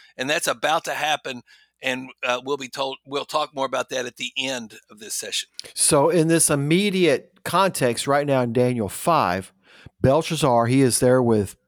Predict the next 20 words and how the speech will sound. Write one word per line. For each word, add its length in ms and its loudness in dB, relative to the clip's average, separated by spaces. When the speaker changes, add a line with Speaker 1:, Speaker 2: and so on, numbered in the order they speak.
Speaker 2:
thousands, 800 -4
uh, 240 -6
of 160 0
his 340 2
nobles, 640 2
and 180 2
he 200 6
is 140 4
having 360 2
a 300 2
major 360 2
party 580 -2
to 120 0
the 60 0
point 280 0
they're 120 2
drinking. 460 0
They're 160 4
even 260 2
using 420 0